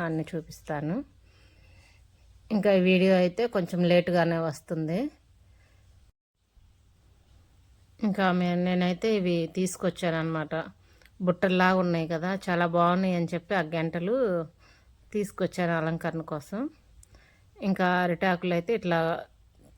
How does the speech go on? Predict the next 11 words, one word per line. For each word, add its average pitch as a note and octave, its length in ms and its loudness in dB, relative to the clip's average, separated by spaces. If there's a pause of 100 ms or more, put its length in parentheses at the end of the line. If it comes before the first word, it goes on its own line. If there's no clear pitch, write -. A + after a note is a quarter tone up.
(140)
రెండు F3 260 4
పక్కల F3 300 -2
ఇట్లా E3+ 340 -2
పెట్టేసాము. D#3+ 680 -6 (1040)
ఫస్ట్ - 300 0
ఒక F#3 180 0
అరిటాకు E3+ 480 -2
వేసి E3+ 260 -4
దానిపైన E3+ 580 -2
తామరాకు E3 680 -2
వేసాను. D#3 480 -8